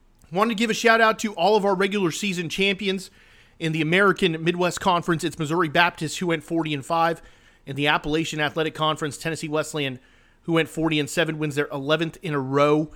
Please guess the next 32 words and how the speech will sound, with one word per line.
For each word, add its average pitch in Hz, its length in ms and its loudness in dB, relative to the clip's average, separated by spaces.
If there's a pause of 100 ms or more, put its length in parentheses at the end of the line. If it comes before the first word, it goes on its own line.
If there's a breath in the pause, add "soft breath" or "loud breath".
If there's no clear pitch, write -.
(240 soft breath)
and 143 140 -6
their 127 100 -2
twenty-first 160 920 -2
in 156 160 -6
a 143 60 -2
row, 143 300 2
winning 143 480 -4
some 156 240 -4
sort 156 260 -2
of - 80 -4
hardware 143 460 4
in 147 120 -8
the 131 80 -8
conference. 135 540 -6 (100)
In 143 80 -6
the 143 60 -6
Cal 175 240 0
Pac, 180 280 -2
it 156 80 -4
is - 140 -10 (480 soft breath)
Ben 175 200 0
U 170 140 -2
Mesa, 160 380 0
who 139 80 0
went 147 180 -4
forty 139 300 -2
and 123 120 -10
ten. 185 240 -2
In 180 60 -4
the 147 60 -4
Cascade, 156 540 0
Oregon 151 460 0